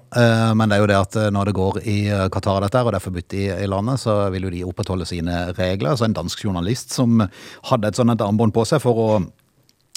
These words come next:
for, eh, for sine danske seere vise hva denne her saken dreide seg om. Han ble, eh, nekta av politiet å ha på seg det armbåndet på, på gata i, eh, i, eh, Qatar, eller i Doha. Så, eh, så det er tydeligvis, eh, noe som de har,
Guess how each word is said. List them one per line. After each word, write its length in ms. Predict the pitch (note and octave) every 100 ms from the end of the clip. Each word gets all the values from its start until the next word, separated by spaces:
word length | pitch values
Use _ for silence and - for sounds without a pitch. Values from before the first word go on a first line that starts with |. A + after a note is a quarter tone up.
| -
for, 320 | - A#2 A#2+
eh, 300 | G#2 G2 F2
for 80 | A#2 A2
sine 160 | A2
danske 380 | G#2 G2+ E2+ G#2
seere 540 | - G2 F#2 G#2 A2+ G2+
vise 540 | F2 F#2 D#2 - A2+
hva 80 | F#2
denne 160 | F#2+ F#2
her 140 | G2
saken 300 | G2+ F2+ F#2+ F#2
dreide 240 | F2+ F2
seg 220 | G#2+ A#2+
om. 0 | F3 - - -
Han 140 | - A#2+
ble, 80 | C3+ C3+
eh, 120 | C#3 C3+
nekta 300 | A#2 - G#2+
av 20 |
politiet 380 | G2 G#2 G#2 G2
å 80 | G2+
ha 20 |
på 140 | G2 F2+
seg 80 |
det 80 | G2
armbåndet 460 | G2 G#2+ C3 C3 G2+
på, 140 | G2+ F#2
på 160 | G#2
gata 380 | G2 D#2 - G#2 -
i, 140 | G#2+ G2+
eh, 540 | G2+ G2 F#2+ F#2 F#2 F2+
i, 140 | G2 F#2+
eh, 140 | F#2+
Qatar, 300 | - C3 D#3 - - - - _
eller 160 | A#2+ A#2
i 80 | A#2
Doha. 320 | C3+ B2 E3+ - - - _
Så, 240 | - - B2 B2 A#2+
eh, 320 | A#2 A2+ A2
så 160 | A2
det 80 | A2
er 60 | G#2+
tydeligvis, 300 | G#2 G#2+ -
eh, 220 | A2 G#2+ G2+
noe 160 | G2
som 140 | - G#2+
de 80 | F#2+
har, 240 | G2 F#2+